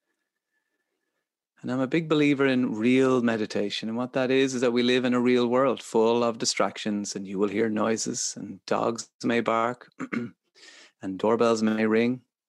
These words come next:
and voices may be heard, and phones might buzz. Whatever's going on in your environment, it's okay if you become distracted. And remember, all meditation is, is focusing our mind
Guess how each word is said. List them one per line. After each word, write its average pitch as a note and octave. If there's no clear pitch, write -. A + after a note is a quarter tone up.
and G2+
voices A2+
may A#2
be A2
heard, A#2
and -
phones A2+
might A2
buzz. G#2+
Whatever's E3+
going D3
on B2+
in B2
your A#2
environment, G2
it's -
okay A#2+
if G#2+
you G#2
become G2+
distracted. D#3
And A2+
remember, B2
all C3+
meditation B2
is, A#2
is -
focusing A#2+
our G#2
mind D3+